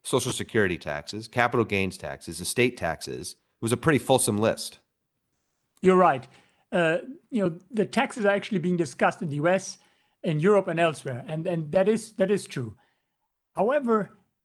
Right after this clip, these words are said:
Speaker 2: at least for now, their aim does not really seem to be a quick closing of budget deficits, because if you look at this, they're actually accompanied by large spending ambitions, in particular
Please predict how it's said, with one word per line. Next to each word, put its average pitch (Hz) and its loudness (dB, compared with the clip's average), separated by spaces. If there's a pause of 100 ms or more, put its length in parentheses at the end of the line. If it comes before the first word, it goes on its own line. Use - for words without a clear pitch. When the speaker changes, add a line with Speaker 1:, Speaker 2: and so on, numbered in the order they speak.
(100)
Speaker 2:
at 180 -2
least 285 0
for 196 -2
now, 165 -2 (380)
their 185 2 (120)
aim 226 2
does 170 2
not 220 0
really 190 2
seem 185 0
to 190 -2
be 180 0 (300)
a 175 0
quick - -2
closing 196 4
of 147 2
budget 160 2
deficits, 127 -2 (640)
because 240 4
if 196 -4
you 190 2
look 339 2
at 226 -2
this, 165 -2 (600)
they're 233 4
actually 262 0
accompanied 208 0
by 170 6
large 185 0
spending 247 -2
ambitions, 127 -6 (480)
in 147 -4
particular 180 0